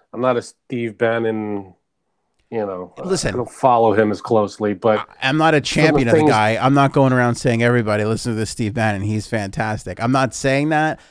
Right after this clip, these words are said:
Speaker 2: I'm saying he doesn't deserve or didn't prior to the stealing of the wall money thing. Didn't really deserve the reputation that he had. Case in point, what took place between him and Rudy Giuliani. So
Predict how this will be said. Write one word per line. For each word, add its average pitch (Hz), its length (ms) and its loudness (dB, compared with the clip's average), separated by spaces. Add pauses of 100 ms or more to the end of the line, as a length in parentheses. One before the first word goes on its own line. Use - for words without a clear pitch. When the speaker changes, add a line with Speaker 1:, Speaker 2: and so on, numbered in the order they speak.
(160)
Speaker 2:
I'm 117 80 -6
saying 139 280 0
he 127 100 0
doesn't 131 460 -2
deserve 107 920 -2
or 110 120 -4
didn't 110 460 -2
prior 107 300 -2
to 107 120 -8
the 98 140 -8
stealing 101 480 -4
of 95 100 -10
the 95 280 -14
wall 101 240 -4
money 90 260 -10
thing. 110 320 -16 (400)
Didn't 135 200 2
really 123 200 4
deserve 110 380 -2
the 104 100 -4
reputation 98 760 -6
that 92 160 -8
he 90 60 -10
had. - 260 -12 (320)
Case 160 320 -2
in 156 140 -2
point, 120 460 -6 (360)
what 127 320 -6
took 135 280 -2
place 120 380 -2
between 117 380 -6
him 123 380 0
and 110 420 0
Rudy 110 300 -2
Giuliani. 101 580 -4
So 98 380 -4